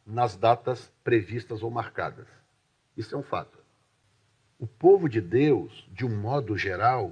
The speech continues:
não tem crivo, né? A Bíblia diz que o, o povo, as ovelhas, são como, eles andam como ovelhas sem pastor. A Bíblia diz, "Fere o pastor, dispersa as ovelhas." Porque ovelha,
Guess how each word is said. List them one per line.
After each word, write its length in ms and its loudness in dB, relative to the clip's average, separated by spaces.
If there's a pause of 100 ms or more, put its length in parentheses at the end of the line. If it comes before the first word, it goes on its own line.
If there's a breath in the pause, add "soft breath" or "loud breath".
não 220 -4
tem 260 -4
crivo, 580 0
né? 240 -6 (840)
A 100 -6
Bíblia 320 0
diz 340 -4
que 380 -2 (320)
o, 220 -6
o 80 -6
povo, 480 2
as 120 0
ovelhas, 800 0 (160)
são 360 -8
como, 500 -4 (400)
eles 300 -4
andam 240 -2
como 220 -2
ovelhas 340 0
sem 120 -10
pastor. 460 -6 (880)
A 60 -14
Bíblia 220 0
diz, 200 -4
"Fere 340 8
o 60 2
pastor, 560 4
dispersa 540 -2
as 100 -4
ovelhas." 560 -2 (1080)
Porque 260 2
ovelha, 840 6